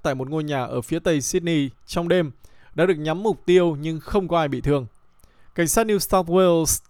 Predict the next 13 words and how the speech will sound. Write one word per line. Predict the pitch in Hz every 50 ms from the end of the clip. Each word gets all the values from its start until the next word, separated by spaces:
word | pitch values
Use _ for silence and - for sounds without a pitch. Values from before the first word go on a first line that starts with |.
| _ _
đang | 135 143 151 156 151
chịu | - - 160
áp | 165 180
lực | 196 196 165 - -
phải | - - 185 165
đối | 185 165 165
phó | 156 - 170 160 156 165 170
với | 214 208
hàng | 175 139
loạt | 131 135 135 117
vụ | 107 120 135 131
xả | 123 - - 139 117
súng | - - - 151 156 180 208